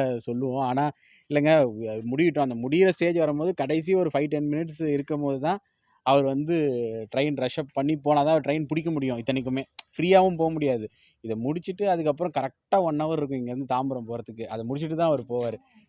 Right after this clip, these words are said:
நானே, "சார், முன்னாடி போங்க சார்" அப்படின்ற மாரி தான் சொல்லுவேன் சில டைம். ஏன்னா,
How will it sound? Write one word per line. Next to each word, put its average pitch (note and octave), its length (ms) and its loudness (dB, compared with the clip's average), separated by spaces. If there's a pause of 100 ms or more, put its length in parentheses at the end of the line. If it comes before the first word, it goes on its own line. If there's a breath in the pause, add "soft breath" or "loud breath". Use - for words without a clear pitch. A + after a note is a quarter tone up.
(100)
நானே, B2+ 260 -2
"சார், C3+ 200 -4
முன்னாடி C3 280 -6
போங்க C#3 280 -2
சார்" B2 180 -4
அப்படின்ற A#2+ 400 -4
மாரி A#2+ 240 -4
தான் C#3 220 2 (260 loud breath)
சொல்லுவேன் C3+ 380 2
சில B2 160 -2
டைம். B2+ 260 -2
ஏன்னா, C3 200 0